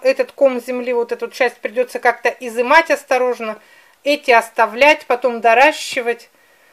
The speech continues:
Вот. Каждый мой видеоролик, вот такой маленький, если без какой-то темы, это ответ на вопрос,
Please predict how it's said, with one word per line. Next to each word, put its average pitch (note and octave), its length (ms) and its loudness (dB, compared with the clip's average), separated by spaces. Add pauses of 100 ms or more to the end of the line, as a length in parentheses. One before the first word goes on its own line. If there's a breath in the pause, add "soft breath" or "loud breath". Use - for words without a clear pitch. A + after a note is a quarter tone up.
(120 soft breath)
Вот. B3+ 340 0 (840 soft breath)
Каждый D4+ 400 6
мой D#4 260 2
видеоролик, D#4 580 2
вот C4 140 -4
такой C4+ 320 2
маленький, B3+ 480 0
если A#3+ 260 -6
без B3 240 -8
какой-то A3+ 760 -4 (140)
темы, E4+ 380 -2 (580 soft breath)
это C#4+ 300 6
ответ D4+ 360 -2
на C#4 100 -2
вопрос, B3 560 -2